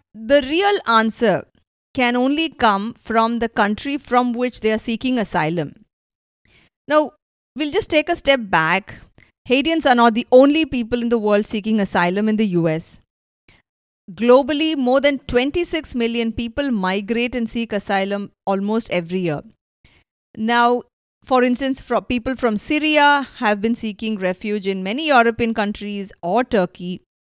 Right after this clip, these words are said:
People from Afghanistan now, after the Afghan crisis, are seeking refuge in the U S, U K, and their neighboring countries, including Pakistan or Iran.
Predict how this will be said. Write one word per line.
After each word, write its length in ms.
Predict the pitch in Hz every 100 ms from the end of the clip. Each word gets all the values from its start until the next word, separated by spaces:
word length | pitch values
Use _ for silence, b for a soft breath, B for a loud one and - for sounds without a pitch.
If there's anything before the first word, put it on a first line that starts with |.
| _ _ b b b
People 300 | - 247 262 254
from 160 | 247
Afghanistan 840 | 190 180 202 277 277 - 277 262 196
now, 340 | 196 226 175
after 300 | 185 185 226
the 120 | 202
Afghan 360 | 196 185 185 196
crisis, 640 | - 247 311 311 294 - -
are 180 | 269 349
seeking 400 | - 311 294 285
refuge 640 | 247 233 254 247 254 214 - b b _ _ _ _
in 500 | 226 226 226 220 220
the 100 | 185
U 240 | 180 226
S, 240 | 269 277 226
U 240 | 208 240
K, 320 | 226 262 262 254
and 240 | 196 262 339
their 120 | 359
neighboring 420 | 277 254 254 277
countries, 400 | 269 247 247 247
including 480 | 214 196 226 220 220
Pakistan 720 | 220 160 - 196 - 202 202
or 120 | 185
Iran. 420 | 175 226 180 143